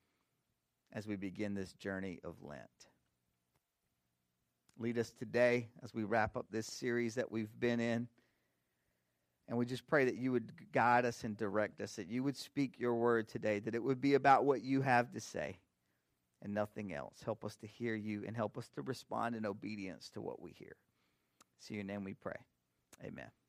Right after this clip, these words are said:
Amen. So we've been in this series called The Heart, and today we are closing that out. The heart. And we, we talk often here, and you heard Justin say it earlier,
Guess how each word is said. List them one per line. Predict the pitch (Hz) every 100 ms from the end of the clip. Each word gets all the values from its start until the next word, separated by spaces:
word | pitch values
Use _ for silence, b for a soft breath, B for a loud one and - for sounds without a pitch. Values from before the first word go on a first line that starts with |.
| _ _ b b b b b b b b b b b b
Amen. | - 185 180 190 185 151
So | 208 208
we've | 196 196
been | 170 240
in | 247 226
this | 208
series | - 247 247 233 226
called | - 220 196
The | 175
Heart, | 160 208 220 247 -
and | 170 180
today | 190 165 196 220
we | 208 208 208
are | 165 185 175
closing | - 202 208 190 202 196
that | 180 175 175
out. | 170 127 82 -
The | 143
heart. | 135 - 233 175 107 - - _ _ b b b
And | 156 175 180
we, | 175 180 - -
we | 175 175
talk | 180 196 202 -
often | 196 214 - 175
here, | 165 165
and | 143
you | 156 180
heard | 175 160
Justin | 185 180 - 170
say | - 190
it | 185 -
earlier, | 185 196 175 135